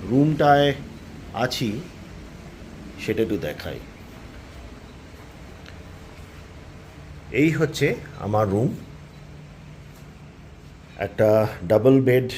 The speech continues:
রয়েছে, একটা ইজি চেয়ারের মতন জায়গা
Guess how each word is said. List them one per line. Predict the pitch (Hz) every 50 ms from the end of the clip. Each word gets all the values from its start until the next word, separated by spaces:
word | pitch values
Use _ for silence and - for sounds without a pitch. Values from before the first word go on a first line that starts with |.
| - - - - - - - - - - - -
রয়েছে, | 98 107 113 110 110 - 143 165 226 - - - - - - - - - - - - - - - - - - - - - - - - - - 98 98 98 101 101 - - - - - - - - - - - - - - - - - - - - - - - -
একটা | - 92 - - 104 101 101 98 98 95 98 - - - - - - - - - - - - - - - - - - - - - - - - - - -
ইজি | 117 123 135 139 131 151 147
চেয়ারের | 147 - 143 131 123 131 127
মতন | 123 123 113 - 117 110 101
জায়গা | 101 98 95 95 101 123 165 -